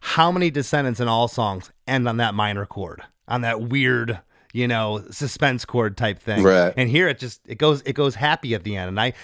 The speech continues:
Speaker 1: I never thought about it until I cracked this open a couple days ago, and I'm combing through it, and I get to the end and go,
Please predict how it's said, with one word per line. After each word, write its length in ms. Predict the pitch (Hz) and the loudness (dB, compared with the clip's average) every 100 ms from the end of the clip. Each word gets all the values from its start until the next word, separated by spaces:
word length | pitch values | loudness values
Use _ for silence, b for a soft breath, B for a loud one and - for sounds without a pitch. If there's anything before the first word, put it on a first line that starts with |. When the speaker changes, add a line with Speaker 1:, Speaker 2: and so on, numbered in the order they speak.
| B B | B B
Speaker 1:
I 80 | 123 | -4
never 340 | 131 160 175 | 2 4 4
thought 400 | 170 - 170 165 | 0 0 2 4
about 240 | 202 196 226 | 4 2 2
it 140 | 233 - | 0 -2
until 280 | 120 143 123 | -4 -2 -2
I 100 | 117 | -2
cracked 380 | - 139 131 | 0 0 0
this 200 | 147 139 | -2 0
open 220 | 143 135 127 | 0 0 -2
a 40 | |
couple 220 | 117 113 117 | -2 -2 -2
days 280 | 127 131 | 0 0
ago, 160 | 127 139 | -2 -2
and 80 | 113 | -2
I'm 100 | 104 | -4
combing 360 | - 139 135 120 | -4 -2 -2 -2
through 160 | 156 | -2
it, 20 | |
and 60 | 147 | -2
I 40 | |
get 140 | 120 131 | -2 -4
to 60 | |
the 80 | 127 | -4
end 80 | 151 | -2
and 40 | |
go, 120 | 123 | -2